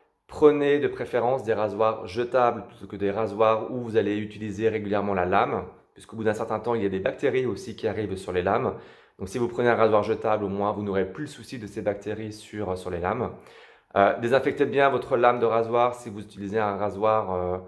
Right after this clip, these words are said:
euh, que vous utilisez régulièrement. Donc pour désinfecter une lame de rasoir, c'est simple, hein, il suffit tout simplement de la plonger dans un petit peu d'alcool quelque temps, puis de rincer à l'eau chaude. Euh,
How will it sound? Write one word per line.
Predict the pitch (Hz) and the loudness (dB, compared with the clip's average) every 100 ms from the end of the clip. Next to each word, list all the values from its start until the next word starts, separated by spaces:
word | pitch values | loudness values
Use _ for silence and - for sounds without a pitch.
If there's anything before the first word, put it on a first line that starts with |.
| - _ _ - | -18 _ _ -8
euh, | 85 87 90 | -6 -4 -4
que | - | -8
vous | 104 | -10
utilisez | 104 104 101 107 | -10 -6 0 2
régulièrement. | 107 104 101 98 95 104 139 - - _ - | 2 0 -2 0 2 2 0 -4 -20 _ -12
Donc | 92 | -8
pour | 98 | -6
désinfecter | 98 98 98 101 110 | -4 -4 -6 -8 -4
une | 101 | -2
lame | 101 | 0
de | 98 | 0
rasoir, | 95 95 101 104 101 | 0 0 2 0 -2
c'est | - | -12
simple, | - 113 113 | -6 -4 -4
hein, | |
il | 98 | -6
suffit | 95 - | -8 -10
tout | |
simplement | 104 - 101 104 | -10 -6 -4 -2
de | 101 | 0
la | 95 | 0
plonger | 107 110 107 110 110 | 0 -4 -2 -2 -2
dans | 95 | -2
un | 92 | -4
petit | 90 | -6
peu | - 95 | -8 -2
d'alcool | 90 87 92 - - - - - _ - | -2 0 -6 -6 -14 -20 -20 -20 _ -16
quelque | 95 90 | -12 -10
temps, | 95 92 - - _ _ _ _ _ - - | -4 -4 -4 -20 _ _ _ _ _ -20 -12
puis | 104 | -4
de | |
rincer | 95 95 92 101 - | -2 -2 -2 -4 -2
à | |
l'eau | 95 90 | -4 -4
chaude. | - 104 117 - - - - _ - | -2 -2 -2 -4 -14 -20 -20 _ 4
Euh, | 110 107 107 107 107 104 104 | 6 6 4 -2 -4 -4 -4